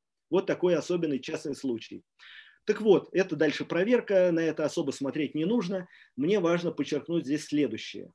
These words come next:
что вот пересечение этих свойств, повторяю, что вы можете два индекса, э, делать совпадающими, можете три индекса делать совпадающими, оно означает, что вы попали в спецкласс, в с-, в очень узкий класс,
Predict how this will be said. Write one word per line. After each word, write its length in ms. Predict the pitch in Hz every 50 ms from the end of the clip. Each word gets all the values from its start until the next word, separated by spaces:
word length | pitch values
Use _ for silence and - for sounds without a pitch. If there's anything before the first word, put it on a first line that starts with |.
| _ _ - - - - _
что 240 | _ - - - 165
вот 320 | 160 170 170 165 - - - _ _ _ _ _ _ _ _ _ _ _ -
пересечение 880 | 185 185 185 180 - 185 175 - 202 202 175 151 139 131 127 123 120
этих 400 | - 151 165 156 160 139 120 -
свойств, 580 | - - - 190 247 269 254 - - - - _ _ _ _ _ _
повторяю, 420 | - 147 - - 165 160 156 135 131
что 160 | - - 147
вы 60 | 143
можете 320 | 147 160 151 - - 139 123
два 240 | 107 127 185 220
индекса, 460 | 226 220 202 202 180 170 - - 175 170 160 156 -
э, 520 | - - 135 131 131 131 127 123 - - 135
делать 360 | 120 139 175 165 147 131 -
совпадающими, 600 | - 135 - - 151 143 151 143 127 - 135 131
можете 300 | 139 156 147 - - 131
три 240 | - - 175 220 214
индекса 340 | 202 185 180 175 - 170
делать 280 | 151 143 165 165 147 147
совпадающими, 560 | - 131 - 151 151 160 160 156 - 139 123 _ _ - - - - -
оно 520 | _ - 139 147 175 202 190 165 - - _ _ _
означает, 580 | - 131 139 151 156 151 - - 208 208 196 196
что 180 | - - 156
вы 160 | 139 160 170 170
попали 560 | - 139 - - 151 156 160 160 147 135 - - _ _ _ _
в 60 | -
спецкласс, 1400 | - - - - - 185 196 - - - - - - _ _ _ _ _ _ _ - 156 - 156 147 135 - - - - _ _ _ _
в 100 | - -
с-, 200 | - - - - _
в 260 | - - 143 123 127 170
очень 320 | 208 196 - 175 156 147 -
узкий 360 | 190 202 175 175 - - 143
класс, 560 | - - 147 156 143 131 120 - - - _